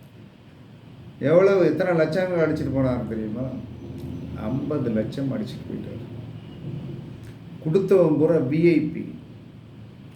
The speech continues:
எவனுமே என்ன சொன்னானா, மீசையை திருக்கி விட்டவன் பூரா என்ன செஞ்சான்னா, வெளியே சொல்ல முடியாது. "நீங்களுமா சார் ஏமாந்துட்டீங்க?" அப்படிமா இல்லையா? ஒண்ணுமே சொல்லல,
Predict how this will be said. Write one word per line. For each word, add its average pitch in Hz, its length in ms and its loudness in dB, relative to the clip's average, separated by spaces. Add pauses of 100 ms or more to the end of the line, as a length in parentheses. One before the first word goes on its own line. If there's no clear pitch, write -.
(440)
எவனுமே 147 420 4
என்ன 147 160 2
சொன்னானா, 131 400 0
மீசையை 147 360 2
திருக்கி 131 240 0
விட்டவன் 120 360 0
பூரா 131 160 4
என்ன 127 180 2
செஞ்சான்னா, 117 640 0 (1700)
வெளியே 214 300 4
சொல்ல 175 260 4
முடியாது. 151 320 2
"நீங்களுமா 190 500 2
சார் 196 260 2
ஏமாந்துட்டீங்க?" 156 680 2
அப்படிமா 123 320 0
இல்லையா? 120 240 -2
ஒண்ணுமே 120 360 -2
சொல்லல, 117 400 -4